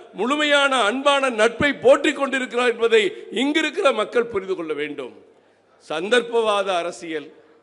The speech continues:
பிரிவினைவாத அரசியல், மக்களை பிரித்தாளும் சூழ்ச்சி, இவர்களுக்கு முதலில் தோன்றுவது மதம்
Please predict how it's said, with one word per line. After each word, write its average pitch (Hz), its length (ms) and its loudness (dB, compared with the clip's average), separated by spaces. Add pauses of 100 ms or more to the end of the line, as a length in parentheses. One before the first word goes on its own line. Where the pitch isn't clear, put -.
(800)
பிரிவினைவாத 247 680 4 (120)
அரசியல், 165 480 -6 (580)
மக்களை 202 440 0 (120)
பிரித்தாளும் 247 640 0
சூழ்ச்சி, 220 380 -8 (540)
இவர்களுக்கு 240 520 -2
முதலில் 285 480 0
தோன்றுவது 208 500 -4 (300)
மதம் 202 340 0